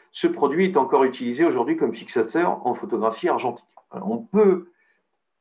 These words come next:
euh, deux avantages au calotype, on fait l'image sur papier, donc j'ai fabriqué des feuilles de papier dans ma chambre noire,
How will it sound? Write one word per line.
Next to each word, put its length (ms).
euh, 60
deux 320
avantages 500
au 80
calotype, 520
on 400
fait 240
l'image 440
sur 260
papier, 380
donc 220
j'ai 180
fabriqué 520
des 100
feuilles 220
de 80
papier 320
dans 160
ma 180
chambre 340
noire, 380